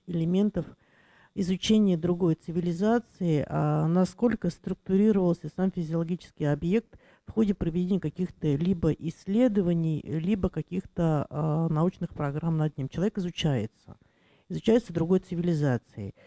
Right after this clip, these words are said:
И для того, чтобы выбрать контакт именно с этим человеком, определяются определенные параметры — и психологические, и физиологические, и внутреннее устройство, и его среда обитания.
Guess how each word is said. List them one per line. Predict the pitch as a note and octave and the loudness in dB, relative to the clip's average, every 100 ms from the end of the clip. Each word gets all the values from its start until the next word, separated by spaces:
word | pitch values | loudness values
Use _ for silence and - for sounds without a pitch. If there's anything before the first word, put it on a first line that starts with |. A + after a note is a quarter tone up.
| - _ - | -20 _ -8
И | F3 | -2
для | F3 | 0
того, | F#3+ G#3+ A#3 | 2 4 4
чтобы | A3 G3 F#3 F#3 A#2+ | 2 0 2 2 2
выбрать | - F3+ A3+ F#3 E3+ | -2 0 2 0 -2
контакт | - F#3 F#3 F3 - | -2 -2 2 -2 -2
именно | E3 E3 E3+ | -2 0 0
с | - | -2
этим | E3+ D#3 | -4 -6
человеком, | - F3 B3 G#3+ E3+ - | -2 0 2 0 -2 -2
определяются | D#3 - D#3+ F#3+ G#3+ - | -6 -6 -4 0 0 -2
определенные | D#3+ D#3 F3 E3 | -6 -2 0 0
параметры — | - E3 D3+ C3+ B2 - A#2+ | 0 0 2 0 -2 -6 -10
и | - C3 | -8 -10
психологические, | - - D#3+ E3 A#3 - - E3+ | -10 -4 -2 -2 -4 -8 -6 -4
и | E3 | -4
физиологические, | - C3 C3+ C#3+ G3 - - F#3+ | -6 -4 -2 0 -4 -8 -8 -2
и | F3 | -2
внутреннее | D#3+ D3+ - D3 | -2 -4 -6 -4
устройство, | C#3 - A3+ A3 - E3+ | -4 -2 0 0 0 -2
и | - D#3 | 0 -2
его | D3 D3 E3 | -2 0 -2
среда | - D3+ D#3 | -2 -4 -2
обитания. | C#3+ D3 D#3+ C#3 B2 | 0 -2 -2 -2 -2